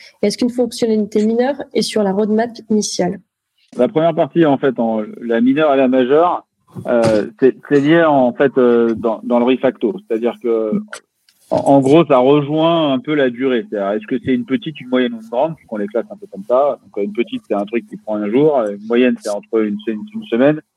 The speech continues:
Speaker 2: Et une grande, euh, j'ai envie de vous dire, c'est un mois. Euh, et après, il y a un, il y a un,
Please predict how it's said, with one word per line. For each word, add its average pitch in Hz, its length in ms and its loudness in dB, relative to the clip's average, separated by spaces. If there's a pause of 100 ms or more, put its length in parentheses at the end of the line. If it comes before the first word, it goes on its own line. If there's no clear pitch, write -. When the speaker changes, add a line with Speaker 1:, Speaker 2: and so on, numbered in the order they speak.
(320)
Speaker 2:
Et 113 100 0
une 117 120 0
grande, 131 300 4
euh, 104 380 4
j'ai 107 60 -6
envie 107 160 -4
de 104 40 -8
vous 113 120 -2
dire, 120 200 0
c'est 120 60 -2
un 110 140 0
mois. 98 180 -4 (640)
Euh, 117 480 2
et 127 180 4
après, 127 300 0
il 175 40 4
y - 20 4
a 147 120 4
un, 131 240 0
il 135 60 -4
y 127 40 0
a 123 160 0
un, 120 40 -4